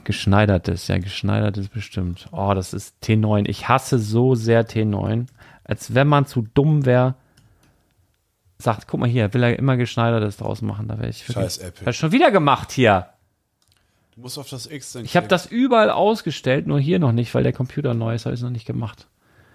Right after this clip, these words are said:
Speaker 1: Dann verschreibe ich mich lieber als sowas Bescheuertes. So, hier, geschreddertes Geld. Gibt's das nicht mehr? Das gab's auf jeden Fall mal.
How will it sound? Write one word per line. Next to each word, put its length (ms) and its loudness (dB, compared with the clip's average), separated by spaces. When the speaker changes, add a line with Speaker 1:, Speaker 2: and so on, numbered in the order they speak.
Speaker 1:
Dann 100 -2
verschreibe 440 2
ich 60 -2
mich 200 0
lieber 220 0
als 240 -2
sowas 280 0
Bescheuertes. 800 -2
So, 220 4
hier, 180 4
geschreddertes 720 2
Geld. 300 4
Gibt's 260 -4
das 200 -4
nicht 180 -2
mehr? 340 0
Das 200 -8
gab's 280 2
auf 160 0
jeden 160 4
Fall 240 0
mal. 480 0